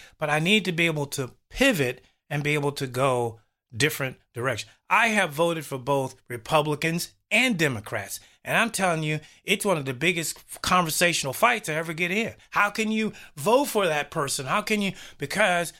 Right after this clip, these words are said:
there's some things, as Leon said on the previous show, there's some things I like about this cause, there's some things I don't.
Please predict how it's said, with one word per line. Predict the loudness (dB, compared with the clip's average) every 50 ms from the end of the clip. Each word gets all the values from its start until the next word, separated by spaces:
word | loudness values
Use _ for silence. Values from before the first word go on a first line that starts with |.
| _ _ -2
there's | -2 0 0
some | 2 2 2 2 0
things, | -2 0 0 0 2 2 0 0 -2 -4 -8 -12 -20 _
as | _ -4 -2 -2
Leon | 0 2 2 4 4 4 4 2 0
said | 0 -2 -2 0 0
on | -2 -4 -4
the | -6
previous | -4 -2 -2 0 0 -2 -4 -2
show, | 0 0 0 0 0 -8 -18 -12
there's | _ -4 -2 0
some | 2 2 2 2
things | 2 2 2 2 2
I | 2 2
like | 2 2 2 2 2 0
about | 0 0 0 -2 -2
this | -4 -4 -4 -4
cause, | 0 2 2 4 4 4 2 0 -4 -12 _ _
there's | -10 -6
some | -6 -6 -4 -4
things | -4 -4 -4 -2
I | -4 -4 -2
don't. | -2 -2 -2 -2 -4